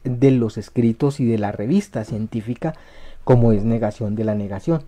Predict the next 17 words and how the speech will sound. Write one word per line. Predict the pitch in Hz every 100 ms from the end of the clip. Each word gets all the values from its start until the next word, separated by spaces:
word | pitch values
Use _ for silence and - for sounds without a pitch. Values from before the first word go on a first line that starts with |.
| - - - - - - -
Yo | 139 127
entiendo | 147 143 156 151
que | -
la | 120
Unión | 110 107 107
cuenta | - 127 127 -
con | 117 104
una | 104
Escuela | 113 - 127 120
Nacional | 120 110 110 95 95
de | 110
Cuadros. | 123 110 90 - - _ -
En | 107 101 101 113
varios | 120 120 117 -
periódicos | - 104 104 104 107 123 113
se | 117 101
ha | 90